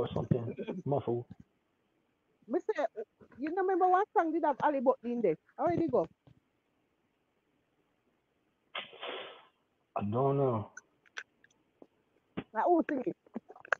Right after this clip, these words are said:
Speaker 2: No. Ali Button, make up for nothing. I'll make you get a pick a stick and batten. <laughs> You know?
Speaker 1: Oh, shit.
Speaker 2: Remember that? Matey, a no good sitting.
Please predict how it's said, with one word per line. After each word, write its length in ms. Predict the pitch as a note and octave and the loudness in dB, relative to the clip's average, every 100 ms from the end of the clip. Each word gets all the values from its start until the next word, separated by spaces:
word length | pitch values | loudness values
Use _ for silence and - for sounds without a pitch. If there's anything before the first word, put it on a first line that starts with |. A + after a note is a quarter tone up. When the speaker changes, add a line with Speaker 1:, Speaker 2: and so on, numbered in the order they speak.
| - - - | -2 -4 2
Speaker 2:
No. 120 | F#3+ - _ - - - - F#4+ - _ _ | 2 0 _ -20 -20 -16 -12 -12 -14 _ _
Ali 100 | D4 | 0
Button, 400 | C#4 D4 - B3 - _ | 4 4 2 -6 -6 _
make 140 | B3 - F#4 | -2 0 -4
up 80 | F4+ _ | -6 _
for 80 | D#4 | -2
nothing. 400 | D4 - D4 G#3+ - _ | -2 -4 -6 -6 -8 _
I'll 160 | G#3+ A#3+ | 2 6
make 240 | A#3 A3+ | 6 6
you 100 | C4 | 2
get 180 | A3+ C4+ | 4 4
a 80 | C4+ | 4
pick 160 | C4+ C4 | 0 0
a 120 | C4 B3+ _ | 2 0 _
stick 160 | F#4 D#4 | -2 2
and 240 | D4+ D4 | 2 2
batten. 400 | C4 C4+ - F4 - | 0 -2 -2 -8 -8
<laughs> 100 | _ | _
You 80 | D#4+ | 6
know? 160 | F4+ F#4+ - B4+ - B4 - A#4 - - _ G4 _ - | 6 4 10 10 10 2 -4 -8 -6 -10 _ -18 _ -8
Speaker 1:
Oh, 120 | - F2+ - | -6 -2 -2
shit. 200 | - - - - - _ - - - - G4 A#4+ - - | -2 -4 -4 -10 -14 _ -16 -16 -10 2 4 4 2 0
Speaker 2:
Remember 180 | F#4 E4+ | 6 8
that? 200 | D#4+ B3 - _ - | 8 4 0 _ -6
Matey, 580 | G3+ D4 D4 C#4+ - D#4 D4 | 8 12 12 12 10 4 4
a 60 | |
no 60 | D4 D4 | 2 0
good 160 | B3+ D4 - | -2 -4 -2
sitting. 280 | B3+ - D#4 | -6 -2 -4